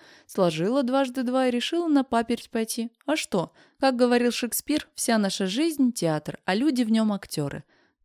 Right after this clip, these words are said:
Наряд соответствующий себе смастерила, очки нацепила и вперед.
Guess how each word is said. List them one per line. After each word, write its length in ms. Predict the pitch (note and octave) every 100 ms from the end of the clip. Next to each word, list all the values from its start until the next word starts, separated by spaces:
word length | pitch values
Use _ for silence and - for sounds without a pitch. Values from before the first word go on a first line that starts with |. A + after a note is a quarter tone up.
| -
Наряд 400 | A3+ A#3 A3+ A3+
соответствующий 800 | G#3 G#3 G#3 G#3 - G3+ - G#3
себе 300 | - G3 G3
смастерила, 800 | - G#3 - B3 C#4+ D#4+ C#4+ -
очки 400 | F#3+ - - A#3
нацепила 600 | A3+ - A#3+ D4 D4 B3
и 200 | - E4+
вперед. 520 | - F3 D#3+ D#3 -